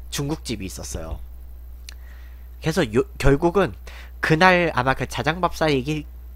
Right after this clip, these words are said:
한 시간 내내 쭉쭉쭉 들었던 이후 결국 그날 저는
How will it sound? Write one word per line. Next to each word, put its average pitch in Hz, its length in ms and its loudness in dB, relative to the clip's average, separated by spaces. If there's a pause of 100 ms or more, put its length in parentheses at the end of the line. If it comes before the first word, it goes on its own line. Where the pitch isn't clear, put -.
(420)
한 262 180 0
시간 269 300 2
내내 202 460 -4
쭉쭉쭉 - 600 -8 (340)
들었던 147 480 2
이후 175 340 -2 (1300)
결국 135 320 0
그날 123 340 -2 (540)
저는 117 340 -6